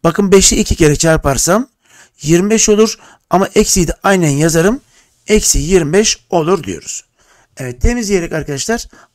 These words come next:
alttaki nedene bakalım. Evet arkadaşlar, bunun nedeni neymiş? Parantez olmadığında kuvvet sadece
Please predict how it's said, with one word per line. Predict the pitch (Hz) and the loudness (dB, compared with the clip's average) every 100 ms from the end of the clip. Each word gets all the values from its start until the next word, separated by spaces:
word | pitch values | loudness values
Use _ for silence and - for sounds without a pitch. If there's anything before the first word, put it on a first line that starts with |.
| - | -2
alttaki | 214 202 170 160 | -2 0 -4 -6
nedene | 185 147 156 | -6 -4 -6
bakalım. | 117 80 131 214 - _ _ _ _ _ _ _ _ _ _ _ - - - - | -8 -6 -6 -6 -10 _ _ _ _ _ _ _ _ _ _ _ -20 -20 -20 -8
Evet | 165 | -2
arkadaşlar, | 180 156 139 143 170 | -2 -2 -6 -6 -6
bunun | 226 233 | -4 -2
nedeni | 220 208 196 | -2 0 0
neymiş? | 208 156 147 247 - - _ - _ - | 0 0 0 0 -2 -6 _ -20 _ 0
Parantez | 226 233 202 165 - | 2 2 2 0 2
olmadığında | 214 202 156 117 117 | 2 2 0 -2 -6
kuvvet | - 202 208 214 | 0 2 4 4
sadece | - 240 202 170 220 | 4 2 2 2 2